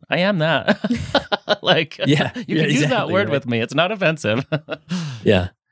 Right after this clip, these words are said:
Speaker 2: Yeah. And, and really understanding just what is that acceptance? You know, you can accept an individual completely,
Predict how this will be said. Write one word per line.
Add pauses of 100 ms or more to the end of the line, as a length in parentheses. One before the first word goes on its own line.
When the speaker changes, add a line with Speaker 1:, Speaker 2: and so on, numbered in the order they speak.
(340)
Speaker 2:
Yeah.
And,
and
really
understanding
just (320)
what
is
that
acceptance?
You
know,
you
can
accept
an
individual
completely,